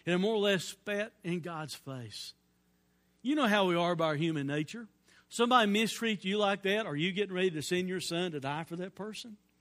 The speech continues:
That gives us a picture of how huge the love of God is. That he sent his son to die once again in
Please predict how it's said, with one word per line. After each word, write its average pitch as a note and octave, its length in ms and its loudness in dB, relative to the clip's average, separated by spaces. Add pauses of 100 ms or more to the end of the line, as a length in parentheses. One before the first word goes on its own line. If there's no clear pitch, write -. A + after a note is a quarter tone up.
(680)
That C4 160 10
gives C#4 260 8
us C4 200 10
a G#3+ 100 6
picture B3 480 4
of G#3 80 0
how A3 240 2
huge A#3 520 4 (300)
the G3 100 4
love F#3+ 240 6
of D#3+ 160 -4
God E3 300 -4
is. A#2+ 340 -8 (520)
That A#3 180 12
he D4 240 6
sent C4+ 360 4
his A3+ 300 4
son G#3 380 2 (240)
to F#3+ 80 2
die A3 240 10
once A#3+ 320 6
again A#3 480 4
in D#4 300 8